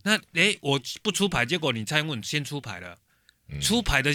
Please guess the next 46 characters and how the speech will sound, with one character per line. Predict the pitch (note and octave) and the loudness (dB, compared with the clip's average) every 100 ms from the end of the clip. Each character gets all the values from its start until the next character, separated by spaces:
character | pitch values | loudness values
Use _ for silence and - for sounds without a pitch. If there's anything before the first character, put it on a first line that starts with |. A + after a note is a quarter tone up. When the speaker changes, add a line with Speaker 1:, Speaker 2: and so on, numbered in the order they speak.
| - | 0
Speaker 1:
先 | - - A3+ | 0 2 2
出 | A3 | 0
牌 | F#3+ C3+ | 2 4
就 | G3 | 4
输 | - F#3+ G3+ | 2 2 4
了 | F3 | 4
嘛。 | D#3 C3 B2 G#2 F#2+ | 4 4 4 2 0
Speaker 2:
对 | F#2+ G#2+ | 2 4
啊， | |
就 | F#2+ A#2 A2 - | 4 4 2 -4
蔡 | - A2 | -2 2
英 | A#2 | 2
文 | F#2 | 2
变 | A#2 G2+ F2+ | 2 2 0
成 | F#2+ E2+ F2+ | -2 0 2
众 | C#3 G#2+ | 2 2
矢 | F2 | -2
之 | D2 G#2+ | -2 0
的 | A#2 G2+ | 2 2
啊， | E2+ | 2
大 | E2+ | 2
家 | |
都 | F2+ | 0
给 | G#2+ E2 | -2 -6
屌 | - D2+ | -6 -6
啊， | C#2+ D2 | -6 -2
Speaker 1:
对 | C#3 | 0
哦。 | B2+ A2 | 2 0
Speaker 2:
对 | |
吧？ | E2 | 0
大 | A2 | 2
家 | G#2+ | 2
都 | A2 | 2
骂 | A2 F#2+ | 0 0
他 | F2+ F#2+ F#2 | 0 0 0
嘛。 | F2+ C2+ A#1+ _ _ _ _ | -2 -4 -10 _ _ _ _
啊， | - | -4
现 | G2+ G2+ | 0 2
在 | G2 E2+ | 2 2
嘞？ | D2 D2 _ - | -2 -10 _ 0
Speaker 1:
结 | F3+ | 2
果， | F3 C#3 C3+ _ _ _ - | 2 0 -2 _ _ _ -8
来， | C3 C3 C#3 - - | -4 -4 -4 -12 -4
来， | B2 C3 | -2 -2
昨 | B2+ C#3 | -2 -2
天 | D3 D3+ D3+ | 0 0 -2